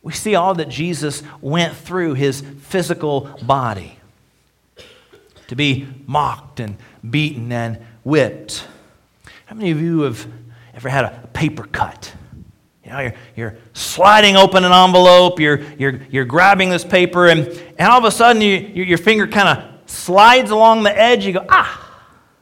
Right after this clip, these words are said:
Kinda stings, right? Get, get that little slice from the paper.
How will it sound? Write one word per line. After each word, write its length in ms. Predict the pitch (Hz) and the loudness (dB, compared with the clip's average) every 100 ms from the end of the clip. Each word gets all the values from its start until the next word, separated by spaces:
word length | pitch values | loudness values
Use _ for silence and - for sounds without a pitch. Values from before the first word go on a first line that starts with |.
| _ _ _ _ | _ _ _ _
Kinda 180 | - - | -16 -14
stings, 760 | - - - 269 160 104 87 95 | -14 -16 -12 -12 -10 -14 -16 -10
right? 220 | 160 185 - _ _ _ _ | -10 -10 -16 _ _ _ _
Get, 100 | 175 _ _ | -20 _ _
get 120 | - | -12
that 120 | 165 160 | -8 -4
little 320 | 156 127 - | -4 -6 -12
slice 800 | - - - 117 127 196 175 - | -18 -18 -14 -10 -8 -8 -10 -12
from 200 | - 139 | -12 -12
the 60 | 127 | -12
paper. 560 | - 165 - 87 - | -12 -14 -14 -20 -20